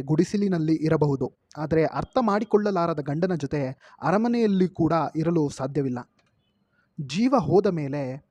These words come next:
ಅಸ್ಥಿ ಗಂಗೆಯ ಪಾಲು, ವಸ್ತ್ರ ಅಗಸನ ಪಾಲು, ಆಸ್ತಿ ಮಕ್ಕಳ ಪಾಲು, ಪಿಂಡ ಕಾಗೆಯ ಪಾಲು, ಜೀವ ಯಮನ ಪಾಲು. ನೀ ಮಾಡಿದ ಸೇವೆ, ದಾನ, ಧರ್ಮ ಮಾತ್ರ ನಿನ್ನ ಪಾಲು.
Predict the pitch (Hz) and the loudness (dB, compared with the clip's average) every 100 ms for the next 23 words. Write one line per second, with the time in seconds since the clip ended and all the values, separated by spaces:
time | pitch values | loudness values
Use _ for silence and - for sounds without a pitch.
0 | _ _ 185 - - 208 170 139 160 180 | _ _ -8 -8 -6 -2 -2 -2 2 4
1 | 170 156 127 123 - _ - 147 160 - | 4 2 -4 -4 -8 _ -14 -6 -6 -4
2 | 185 190 - 143 165 185 185 151 135 123 | 0 0 -2 -2 -2 0 -2 -2 -2 -2
3 | - _ _ _ - 170 196 - 196 151 | -6 _ _ _ -2 0 0 -4 -2 0
4 | 139 - 220 180 131 123 - - _ _ | 0 2 4 4 0 -4 -8 -14 _ _
5 | _ - 214 226 170 151 - 147 170 190 | _ 0 2 4 4 2 2 4 6 8
6 | 175 - 127 123 - _ _ 143 139 185 | 6 4 -2 -4 -10 _ _ -8 0 2
7 | 185 185 190 139 139 190 175 123 117 - | 2 0 -2 -2 2 4 2 -2 -6 -10
8 | _ _ _ _ 165 190 220 180 190 190 | _ _ _ _ 2 4 4 2 2 2
9 | 175 - 170 180 185 190 147 120 151 180 | 0 2 4 6 4 2 0 -2 0 2
10 | 180 170 143 160 160 151 143 151 226 - | 2 0 0 0 0 -2 0 0 -2 -4
11 | - 196 156 156 151 - 120 | 0 0 2 -2 -2 -2 -2